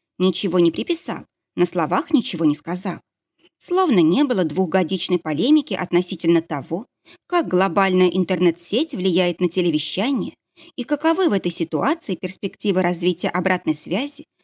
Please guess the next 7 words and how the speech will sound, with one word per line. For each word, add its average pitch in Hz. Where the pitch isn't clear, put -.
с -
потребителем 180
информации. -
Именно 180
так, -
несколько 185
громоздко, 160